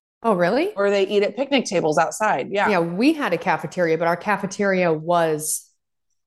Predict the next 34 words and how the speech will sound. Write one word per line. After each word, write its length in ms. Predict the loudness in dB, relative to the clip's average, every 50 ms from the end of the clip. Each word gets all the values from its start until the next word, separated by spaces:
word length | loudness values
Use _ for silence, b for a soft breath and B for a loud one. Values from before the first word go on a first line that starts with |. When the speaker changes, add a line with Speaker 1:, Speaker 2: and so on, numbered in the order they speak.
| _ _ _ _ _ _ _ _ _ _ _ _
Speaker 2:
The 80 | -2 -2
gym? 600 | 0 2 2 2 2 2 0 -2 -4 -4 -4 -2
Speaker 1:
the 120 | -2 -2
gym 400 | 0 2 2 2 2 0 -2 -4 -2
in 160 | -2 -2 0
elementary 480 | 2 0 2 2 0 0 -2 -2 -2 -2
school. 460 | 0 0 0 0 2 2 0 -2 -2 -2
Speaker 2:
Oh, 220 | 0 2 2 2
okay. 300 | 0 0 0 -2 -2 0 -2
Speaker 1:
And 140 | -2 -2 0
growing 340 | 2 2 2 2 2 0 0
up. 240 | 0 0 -2 -4 -12 -20 _ _ _ _ _ _ -4
And 400 | 0 0 0 0 0 -2 0 0
you 100 | 0 2
could 200 | 2 -2 -2 0
eat 160 | 0 0 0
it, 100 | 0 -2
you 80 | -2 0
could 120 | 0 2
eat 160 | 2 0 0
lunch 260 | -2 -2 -2 -2 0 0
outside. 540 | 0 0 0 0 0 2 2 0 0 -2 -8 _ _ _ _ _ _
Speaker 2:
Yeah. 240 | 2 2 2 0 -2 -10 _ _ _ _ _ _ _
Speaker 1:
But 340 | -2 0 0 0 -2 -2 -2 -2
also 320 | 0 0 0 0 0 0
it's 200 | 0 -2 -6 -14 _ _ _ -12
hot 240 | -4 -2 0 0 0
as 80 | -4 -2
shit 220 | 2 2 2 2 2
here 100 | 0 -2
in 60 | 0
the 60 | -2
summertime, 480 | -2 -2 -2 -2 0 0 0 0 0 0
so. 240 | 0 0 0 0